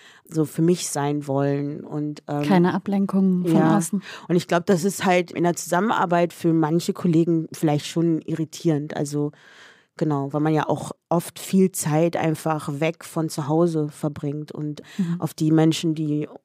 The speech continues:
Speaker 1: ein-, also dort sind, ja auch angewiesen ist.
Speaker 2: Ja, und wenn du dann zu Hause bist, kannst du die Figur gut abstreifen oder ist sie dann noch total präsent?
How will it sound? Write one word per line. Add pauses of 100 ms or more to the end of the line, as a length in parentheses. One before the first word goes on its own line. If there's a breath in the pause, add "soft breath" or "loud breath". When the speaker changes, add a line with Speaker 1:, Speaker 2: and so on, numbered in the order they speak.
(140)
Speaker 1:
ein-, (120)
also (320)
dort (120)
sind,
ja
auch
angewiesen
ist. (240)
Speaker 2:
Ja, (220)
und
wenn
du
dann
zu
Hause
bist,
kannst
du
die
Figur
gut
abstreifen
oder (240 loud breath)
ist
sie
dann
noch (100)
total
präsent?